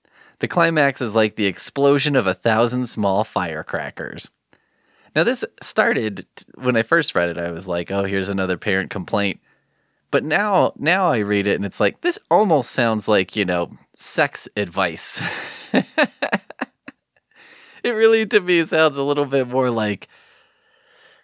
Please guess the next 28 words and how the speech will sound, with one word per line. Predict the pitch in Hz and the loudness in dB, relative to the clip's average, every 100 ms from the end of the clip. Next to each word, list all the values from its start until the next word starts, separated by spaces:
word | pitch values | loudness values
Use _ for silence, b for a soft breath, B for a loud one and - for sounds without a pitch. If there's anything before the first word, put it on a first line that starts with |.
| b - | b -4
you | 135 | 0
know, | 110 | 0
couched | - 156 147 - 131 | 0 0 0 0 -2
as | 107 | -2
a, | 95 85 117 | -2 -4 0
as | 113 | 0
a | 104 | -2
fake, | - 110 107 101 107 | -4 0 2 2 0
uh, | 95 92 92 | 2 2 2
"Oh | 131 135 | 4 4
my | 104 95 | 2 -2
God, | 101 104 95 | 0 0 2
I'm | 92 | 0
so | 92 - 104 104 98 92 - _ _ | -2 2 4 4 2 -4 -12 _ _
disgusted | 113 104 - 117 - 143 | -4 -2 0 -2 -2 -4
by | 127 139 135 | 0 0 2
this." | 147 160 - B B B | 2 2 -4 B B B
But | 123 104 | 0 2
now | 113 110 107 | 0 0 0
it's | 104 - 98 _ _ - | -2 -6 -12 _ _ -4
actually, | 101 98 - 98 92 | -4 -4 -6 -4 -4
they're | 90 90 | -4 -4
like, | 87 85 87 _ _ _ _ | -4 -6 -8 _ _ _ _
"Oh | 98 | -6
yeah, | 117 127 101 | -4 -2 -2
this | 82 104 | -2 -8
is, | 113 101 | -6 -4
uh, | 104 101 95 | 0 2 2